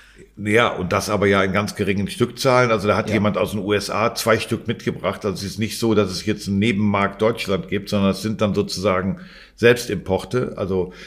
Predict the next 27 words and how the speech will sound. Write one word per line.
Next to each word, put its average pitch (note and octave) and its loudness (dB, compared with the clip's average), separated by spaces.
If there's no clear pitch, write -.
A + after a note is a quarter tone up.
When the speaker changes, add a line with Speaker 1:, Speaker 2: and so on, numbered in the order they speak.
Speaker 1:
aber, C#3 4
so, A2+ 8
und, G#2 0
und A2 -4
das G#2+ 0
dritte D3 4
sind C3 0
richtige A#2 2
fünfundzwanzig A#2+ 2
Zentimeter G#2 0
große G2 0
Plüschfiguren. G2+ -6
So, - 2
und - -4
der G#2 6
hat's - -2
geschafft, - -2
mit F#2 -4
Macy's, C#3+ 0
zu G#2+ -2
denen G2 0
Toys G2+ 0
R G2 -2
Us - -6
jetzt A#2+ -2
gehört, A#2 4
also G2 -2